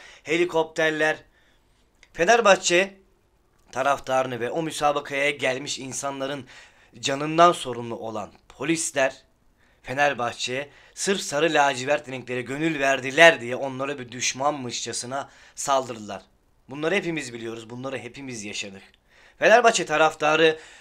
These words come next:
camiası yapılan iyilikleri hiçbir zaman unutmaz. Karşılığını da elinden geldiğince vermeye çalışır. Ama Fenerbahçe taraftarı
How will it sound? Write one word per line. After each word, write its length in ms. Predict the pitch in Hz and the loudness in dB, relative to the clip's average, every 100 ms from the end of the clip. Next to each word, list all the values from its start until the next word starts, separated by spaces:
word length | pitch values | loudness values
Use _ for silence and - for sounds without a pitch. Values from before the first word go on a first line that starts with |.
| - | -14
camiası 840 | - 147 156 165 156 147 143 147 156 _ _ _ | -2 4 4 6 4 4 0 -4 -4 _ _ _
yapılan 460 | 135 143 156 185 175 | -8 -6 4 6 6
iyilikleri 800 | 143 135 131 127 131 135 156 - _ _ | -2 -6 -8 -8 -8 -4 -6 -8 _ _
hiçbir 340 | 240 - 190 | -2 2 2
zaman 340 | 143 131 131 127 | 2 0 -4 -6
unutmaz. 600 | 113 104 104 98 - - _ _ _ - | -10 -12 -14 -14 -14 -20 _ _ _ -2
Karşılığını 680 | 147 170 175 165 165 151 | 4 4 4 2 2 2
da 240 | 143 156 - - _ 143 | 2 2 0 -18 _ -4
elinden 520 | 160 156 120 110 107 | -2 -2 -4 -8 -4
geldiğince 760 | 127 135 123 123 107 127 131 110 | -2 -2 -4 -10 -6 -6 -6 -6
vermeye 440 | 117 107 104 107 | -6 -6 -10 -12
çalışır. 500 | 104 90 - - - _ _ _ _ | -14 -14 -14 -14 -18 _ _ _ _
Ama 180 | 135 117 | -4 -4
Fenerbahçe 520 | 104 120 143 117 104 | -4 -2 -2 -2 -8
taraftarı 760 | 98 113 110 107 110 104 110 123 | -10 -8 -8 -6 -6 -6 -6 -10